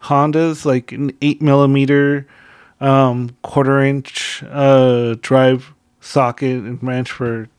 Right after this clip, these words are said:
distributor caps, and just, like, knowing the layout of what are, like, typical things that, uh, break on your car. Like, there's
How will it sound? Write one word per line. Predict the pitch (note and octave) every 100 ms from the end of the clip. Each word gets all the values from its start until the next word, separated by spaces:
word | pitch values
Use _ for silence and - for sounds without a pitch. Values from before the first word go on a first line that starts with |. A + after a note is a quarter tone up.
| -
distributor | - - C#3 B2+ B2+
caps, | B2 C3+ B2 B2 B2 B2 - - _ - - _ _ _ _ _ -
and | C#3+ C3 B2+ B2 B2 -
just, | A3 B3+
like, | C4 A#3+ - _ _ _ _ D3+
knowing | D3+ D#3 E3 F#3 F#3+ F#3
the | D#3+
layout | C#3+ D3 D3+ D#3 D#3
of | C3 -
what | B2+ C#3 B2+
are, | C3 C3
like, | B2 A#2 -
typical | C3+ - C3+ C#3
things | - C3+ B2+
that, | C#3+ C3
uh, | C3 C3
break | A#2+ C3 C3
on | C#3 C3
your | C3
car. | - C#3 C#3+
Like, | C#3+ C3 -
there's | D3+ D3+ C#3